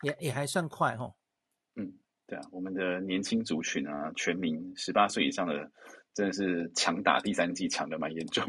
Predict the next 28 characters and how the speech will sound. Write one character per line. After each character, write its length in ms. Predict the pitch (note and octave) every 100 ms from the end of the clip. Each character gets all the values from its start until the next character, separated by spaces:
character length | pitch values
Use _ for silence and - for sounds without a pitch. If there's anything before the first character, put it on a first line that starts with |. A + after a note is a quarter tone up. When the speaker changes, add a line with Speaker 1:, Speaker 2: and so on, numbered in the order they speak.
| -
Speaker 2:
的。 80 | - - - A#3
Speaker 1:
<laughs> 40 |
哎 140 | A#3 -
呦。 100 | A3+ - - - - C#4 - - - - - - - - - - _ - _ _ -
希 220 | - -
望 140 | E3+ E3
疫 80 | D#3
苗 180 | B2+
够， 240 | A#2+ C#3+ B2+
又， 140 | E3
又 240 | G#3 A#3 A3+
进 240 | - G#3
了 100 | F3+
一 80 | F#3
批 560 | - F#3 F3 F3+ F3 D#3+
莫 180 | F3+ F3
德 140 | C#3
纳 160 | C#3+ C#3+
跟 220 | C#3 C3+
B 160 | C3 B2+
N 120 | A#2+
T 200 | - A2+
啦 160 | A2
吼， 200 | G#2 - -
还， 240 | - A2+
还 160 | A2+ B2+
可 240 | A#2 B2+
以。 220 | A#2+ A2+